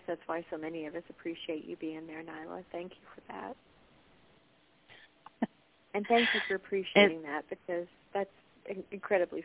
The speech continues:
Speaker 1: special.
Speaker 2: It, it is special for me. You know, I've, I'm here watching you guys, listening to you go through your lives, and, you know, you share little, come and share little bits and pieces of,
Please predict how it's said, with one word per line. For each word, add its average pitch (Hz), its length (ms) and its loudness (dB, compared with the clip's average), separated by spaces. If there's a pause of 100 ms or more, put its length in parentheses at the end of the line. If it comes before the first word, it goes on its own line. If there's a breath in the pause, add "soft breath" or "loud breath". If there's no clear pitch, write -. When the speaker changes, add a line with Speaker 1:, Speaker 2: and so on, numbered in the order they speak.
Speaker 1:
special. - 400 -10 (1900)
Speaker 2:
It, 233 180 10 (120)
it 202 400 8
is 180 100 -6 (140)
special 196 420 10
for 185 80 -2
me. 180 320 2 (1400)
You 180 140 0
know, 175 160 6
I've, 180 340 6 (100)
I'm 180 240 4
here 180 280 4
watching 175 420 6
you 175 80 4
guys, 175 260 6 (220)
listening 175 460 4
to 170 80 2
you 165 100 4
go 165 240 4
through 170 120 0
your 160 180 0
lives, 165 340 4 (120)
and, 160 220 2 (480 loud breath)
you 170 80 6
know, 170 60 12
you 165 160 12 (140)
share 175 160 4
little, 170 180 0 (100)
come 180 140 2
and 175 180 2
share 180 120 6
little 175 180 -2
bits 175 260 -2
and 180 120 0
pieces 175 420 0
of, 160 140 2